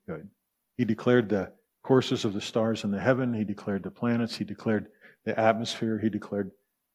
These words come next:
and then this whole thing about water that was in such a, a thing, all of the emphasis throughout the scripture on living water.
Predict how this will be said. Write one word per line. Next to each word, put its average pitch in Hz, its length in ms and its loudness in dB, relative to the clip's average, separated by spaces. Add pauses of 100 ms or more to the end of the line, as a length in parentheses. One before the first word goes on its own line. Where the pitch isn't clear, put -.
(240)
and 147 180 6
then 147 280 4 (760)
this 135 240 6
whole 170 160 2
thing 180 180 6
about 123 200 2
water 117 460 4
that 107 140 -2
was 113 160 -6
in 101 120 -4
such - 640 -4
a, 107 500 -6
a 147 40 -10
thing, 123 380 -2 (1600)
all 175 260 12
of 180 60 10
the 139 120 6
emphasis 131 440 -2
throughout 113 280 0
the 98 60 -14
scripture 101 560 -4
on 107 300 -4
living 120 320 2
water. 95 440 -6